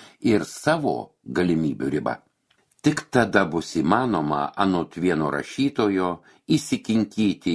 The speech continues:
iš kasdienybės vežimo ir išgirsti krentančias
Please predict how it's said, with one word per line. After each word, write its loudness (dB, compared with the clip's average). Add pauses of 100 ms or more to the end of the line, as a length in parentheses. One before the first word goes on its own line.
iš -4
kasdienybės -2
vežimo -2 (520)
ir 2
išgirsti -4 (560)
krentančias -4